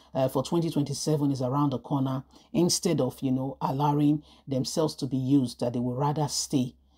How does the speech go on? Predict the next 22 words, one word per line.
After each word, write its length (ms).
Okay, 340
they 80
would 160
rather 300
stay, 460
uh, 340
you 120
know, 160
they 100
should 200
rather 260
stay, 460
forget 460
it. 140
Because 240
going 140
to 80
the 60
Supreme 340
Court, 200
I 60
can, 180